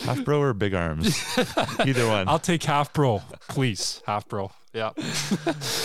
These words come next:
Speaker 1: I love it.
Speaker 2: Anyways, what were we talking about today? Oh, yes.
Speaker 1: I don't know.
Speaker 2: Losing my train of thought. This is an important one today. We're talking about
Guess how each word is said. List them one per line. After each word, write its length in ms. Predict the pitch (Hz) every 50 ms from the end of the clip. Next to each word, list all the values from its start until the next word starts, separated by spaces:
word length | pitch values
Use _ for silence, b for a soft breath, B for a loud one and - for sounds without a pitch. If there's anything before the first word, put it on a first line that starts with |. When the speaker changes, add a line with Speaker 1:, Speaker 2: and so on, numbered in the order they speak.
| - 120 110
Speaker 1:
I 40 | 107
love 260 | 101 98 95 92 90
it. 120 | 90 - 311 -
Speaker 2:
Anyways, 640 | - 135 135 135 131 123 120 117 123 131 - - - - B B B B B B B B B B
what 180 | - 120 139 147
were 60 | 143
we 120 | 127 123 117
talking 300 | - 117 107 107 110 101
about 120 | 95 95
today? 200 | - - 101 101
Oh, 180 | 110 131 156 156
yes. 380 | 147 135 110 101 - - 117 117
Speaker 1:
I 40 | 120
don't 100 | 120 117
know. 80 | 117
Speaker 2:
Losing 180 | 120 143 143 143
my 120 | 131 123
train 240 | 120 - - 127 117 110
of 80 | 101
thought. 260 | - - 101 98 101 - 156 B B B B B 269 247 202 B -
This 180 | - 185 - -
is 80 | 262
an 100 | 220 196
important 400 | 165 139 - 156 147 160 160 139
one 140 | 113 104 101
today. 280 | - - 113 95 95 95
We're 180 | 98 101 113 131
talking 420 | - - 127 123 127 - - 113
about 420 | 98 95 - - 95 95 98 92